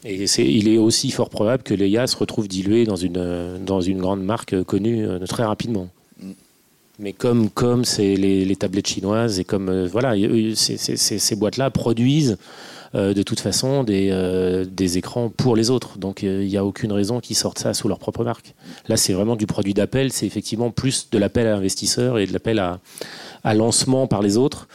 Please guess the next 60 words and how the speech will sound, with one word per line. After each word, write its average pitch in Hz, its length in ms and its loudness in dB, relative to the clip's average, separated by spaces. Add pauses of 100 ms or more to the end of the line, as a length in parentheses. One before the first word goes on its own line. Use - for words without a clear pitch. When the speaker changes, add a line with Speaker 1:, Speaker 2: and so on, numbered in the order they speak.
(200)
Speaker 1:
Parce - 140 -6
que 117 80 4 (100)
eux, 127 120 6
ça 113 120 -2
fait, 101 320 2
euh, 92 240 2
ça - 160 -4
fait 104 140 -6
quatre 107 260 -4
ans 110 140 0
que - 80 -8
moi, 92 100 0
je 92 80 -4
les, 90 300 2
je - 80 -4
les 98 80 2
travaille 95 320 0
au 90 80 2
corps 107 280 0
et 92 60 0
que 87 60 -8
je 95 60 -2
leur 87 100 0
dis, « 101 160 -4
Mais 92 180 0
lancez 101 260 -2
vos 90 120 0
produits. » 131 400 0 (500)
Et - 60 -20
qu'ils - 100 -8
me 92 60 -4
disent, « 101 140 2
Mais 92 120 2
non. » 151 180 0 (640)
Voilà. 117 300 0 (180)
Donc, - 240 -4
euh, 98 160 2
bon, 117 160 0
là, 123 160 4
ils 110 160 4
ont 104 60 0
fait 110 180 0
une 104 80 0
campagne 110 320 0
Indiegogo, 104 600 2
ils 101 100 0
ont 95 60 0
éclaté 110 480 0
les 104 100 2
plafonds 113 600 -2
et, 98 200 2
euh, 98 480 -2
et, 120 80 -2
et, - 400 -2
et 110 60 2
voilà, 139 200 2
ils 120 60 0
commencent 104 300 -4
à - 20 -4
livrer. 117 320 0